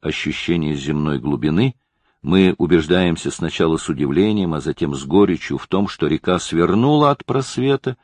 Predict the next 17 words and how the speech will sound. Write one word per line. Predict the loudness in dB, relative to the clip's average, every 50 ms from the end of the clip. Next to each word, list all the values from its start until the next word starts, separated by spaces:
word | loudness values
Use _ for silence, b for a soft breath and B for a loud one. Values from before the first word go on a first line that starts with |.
| _ _ _ _ _ _ _
и | -4 -2
уносит | -2 0 0 0 2 0 0 0 -2 -6 -8 -8 -6
нас | -6 -4 -4 -4 -6 -8 -14 -20 _
в | -20 -16
противоположную | _ -6 -6 -6 -4 -2 -2 -2 -2 -4 -4 -2 -2 -2 -2 -2 -4 -4 -6 -10 -12 -14 -12 -14
сторону. | -14 -16 -14 -10 -8 -8 -8 -8 -10 -12 -14 -16 _ _ _ _ _ _ _ _ _ _ _ _ _ _ _ _ _ _ _ _ _ _ _ -8
На | -6 -6 -6
курчавых | -6 -8 -8 -2 0 2 2 2 2 0 -2
вершинах | -4 -4 -4 -4 -4 -4 -4 -4 -4 -6 -8
скал | -12 -12 -4 0 2 2 2 2 B B B B B B B
лежит | 0 2 2 2 2 0 -2 -2
серое | -6 -2 2 4 4 6 6 4 4 4
барашковое | 2 2 2 2 0 0 -4 -6 -4 -2 -2 -2 0
небо, | 0 0 -2 0 0 0 -2
бесприютное | -2 -2 -8 -10 -8 -6 -4 -4 -2 0 -2 -2 -2 -4 -4 -4 -4 -6 -8 -10 -12
и | -14 -14
холодное. | -10 -8 -6 -2 -2 -2 -2 -2 -4 -8 -8 -8 -12